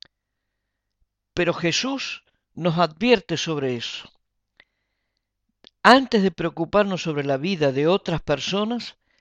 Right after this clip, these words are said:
prestemos especial cuidado a la nuestra, a la mía, en este caso. La firmeza del Mesías sobre este punto me hizo reflexionar acerca de mi conducta diaria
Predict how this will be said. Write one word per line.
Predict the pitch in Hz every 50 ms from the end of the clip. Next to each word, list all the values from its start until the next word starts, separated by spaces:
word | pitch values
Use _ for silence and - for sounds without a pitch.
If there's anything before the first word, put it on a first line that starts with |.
| _ _ _
prestemos | - 151 151 131 - _ - 208 214 202 202 196 185 - - - _ _ _ _ _ _
especial | - - 147 139 - _ - 156 139 - - 208 226 240 220 -
cuidado | - 170 156 151 143 156 180 196 202 196 208 214 - _
a | - - 151 151
la | 156 160
nuestra, | 170 196 208 180 135 - - - - - - - _ _ _ _ _ _ _ _ _ _ _ _ _
a | - 156
la | 147 147
mía, | 156 180 190 170 139 127 123 - _ _ _ _ _
en | - 143
este | 160 160 - - 156 117
caso. | - - 76 - - - - - - - _ _ _ _ _ _ _ _ _ _ _ _ _ _ _ _ _ _ _ _ _ _ _ - - _ _ _ _ _ _ _ _ _ _ _ _
La | - 143 143
firmeza | - 170 160 165 196 240 233 - - 208
del | 185 165 156
Mesías | 156 151 - - 220 202 170
sobre | - - 165 151 156 185
este | 185 - - 165
punto | - - 196 208 208 202 - 208 202 202 - _ _ _ _ _ _
me | - 156 160 165 185
hizo | 208 196 - 214 185
reflexionar | 165 156 135 - - - - - 160 156 165 185 196 190
acerca | 175 147 - - 185 170 175 - 165
de | 147 139
mi | 135 135 127
conducta | - - 139 139 139 139 202 202 - - 156 139 127
diaria | 127 139 156 170 175 170 185 190 196 208